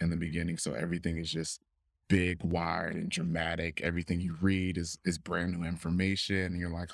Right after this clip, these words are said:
"Oh, I could do this, I could do that." Like, and, and sometimes it becomes overwhelming because you, you feel like there's so much more opportunity for growth. And then you get to a point where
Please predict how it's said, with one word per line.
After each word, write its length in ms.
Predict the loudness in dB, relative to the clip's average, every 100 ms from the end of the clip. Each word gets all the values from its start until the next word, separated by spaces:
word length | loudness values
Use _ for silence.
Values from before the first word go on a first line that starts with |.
| 0
"Oh, 240 | 2 2
I 140 | -2 -4
could 160 | -8
do 100 | -8 -2
this, 260 | 0 0
I 40 | -6
could 100 | -14
do 220 | -10 -2
that." 280 | -2 -2 -6 -8 -2
Like, 220 | -2 -2 -4 _ _ 0
and, 120 | 0
and 140 | 0
sometimes 340 | 0 2 2 0
it 40 |
becomes 240 | 0 0
overwhelming 480 | 0 0 2 2 2
because 260 | 0 0 0
you, 80 | -2
you 160 | -4
feel 200 | 2 2
like 120 | 2
there's 180 | 0 -2
so 140 | 0 -2
much 180 | -2
more 220 | -2 -2 -2
opportunity 580 | -4 -4 -2 -2 -2
for 180 | -4 -8
growth. 420 | -4 -2 -2 -2
And 100 | -2
then 80 | 0
you 80 | 0
get 180 | 0 -4
to 100 | -4
a 80 | -6
point 360 | 0 0 0
where 380 | -2 -2 -2 -4